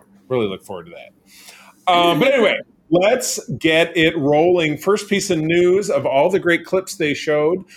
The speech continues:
We didn't get an actual clip of this, um, but we did get some nice, uh, ancillary footage,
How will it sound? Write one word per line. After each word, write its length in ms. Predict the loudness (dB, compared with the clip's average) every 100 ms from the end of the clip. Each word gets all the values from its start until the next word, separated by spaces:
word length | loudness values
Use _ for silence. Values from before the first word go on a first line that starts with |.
| _
We 80 | -2
didn't 160 | 0 2
get 120 | 2
an 60 | 2
actual 320 | 0 -2 -4
clip 280 | -2 -2 -2
of 100 | -4
this, 420 | -6 -6 -8 -10 -6
um, 340 | -4 -4 -4
but 160 | -4 -4
we 80 |
did 180 | -4 -4
get 120 | -4
some 160 | -4 -4
nice, 320 | -2 -4 -6 -14 -20 _
uh, 160 | -2 0
ancillary 460 | 0 -2 0 0 0
footage, 680 | 0 0 2 2 0 -6